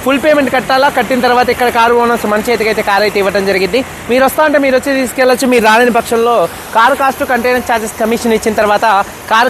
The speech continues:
కంటైనర్కి ఎక్కించి పంపించడం జరిగింది. నా పేరు పీవీసీ మున్నా. నాకు తెలంగాణ స్టేట్ ఖమ్మంలో పీవీసీ మున్నా వెహికల్స్ అనే కారు బజార్ ఉంది. నేను ఢిల్లీలో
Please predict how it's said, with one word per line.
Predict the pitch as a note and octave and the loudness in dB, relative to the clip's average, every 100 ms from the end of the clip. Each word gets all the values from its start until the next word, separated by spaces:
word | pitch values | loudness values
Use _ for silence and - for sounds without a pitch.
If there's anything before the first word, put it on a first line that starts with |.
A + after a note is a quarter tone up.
| A#3 | 0
కంటైనర్కి | A3 B3 A#3+ G#3 G#3+ | 0 0 0 -2 -4
ఎక్కించి | G#3+ G3 | -4 -2
పంపించడం | G3 G#3 G#3 G#3 | -2 -2 -2 0
జరిగింది. | G3 F#3+ C4 - - G#3 | -2 0 -2 -4 -6 -2
నా | A#3+ D4+ | 0 2
పేరు | D#4+ C#4+ | 0 0
పీవీసీ | C#4 - C4+ | -2 -2 -2
మున్నా. | B3+ B3+ A#3+ | 0 0 0
నాకు | A#3+ A#3+ | 0 0
తెలంగాణ | A#3+ B3+ B3 A3 | 0 0 0 0
స్టేట్ | A#3+ A#3+ | 0 0
ఖమ్మంలో | A3 A3 A#3 A#3 | 0 2 0 0
పీవీసీ | A3+ A#3 A#3+ A3 | 0 0 0 -2
మున్నా | G#3+ G#3+ | 0 0
వెహికల్స్ | G3+ A3 A3 | 0 0 0
అనే | G#3 G3 | -2 0
కారు | G3 G#3 | 0 0
బజార్ | G#3 G#3 G3+ | 0 0 0
ఉంది. | B3 - - - A3 | -2 -4 -16 -4 0
నేను | C#4 C4+ | 2 2
ఢిల్లీలో | C#4+ D#4 | 2 2